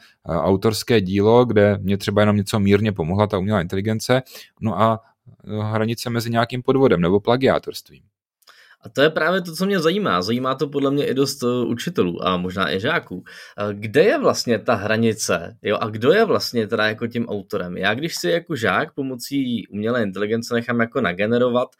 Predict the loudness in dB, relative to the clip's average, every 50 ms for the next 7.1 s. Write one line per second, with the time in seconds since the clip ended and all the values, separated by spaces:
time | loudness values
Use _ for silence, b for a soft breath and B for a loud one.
0 | B B B B B B 0 2 2 4 4 4 2 2 2 2 0 0 0 0
1 | 0 0 0 0 0 -2 -6 -10 -12 -14 _ _ _ _ _ _ _ _ _ _
2 | -8 -6 -6 -6 -6 -4 -4 -2 -2 -4 -4 -6 -6 -6 -6 -6 -2 2 2 2
3 | 2 0 -2 -2 0 0 0 0 0 -2 -4 -6 -4 -4 -4 -4 -4 -6 -10 -6
4 | -6 -6 -6 -6 -6 -6 -6 -6 -6 B B B B B B -10 -10 -8 -8 -8
5 | -8 -6 -4 -2 -2 -2 0 0 -2 -2 0 0 0 0 2 2 2 2 2 2
6 | 0 0 0 -2 -2 -2 -4 -8 -16 -12 -10 -8 -6 -6 -8 -8 -10 -14 -18 -18
7 | -20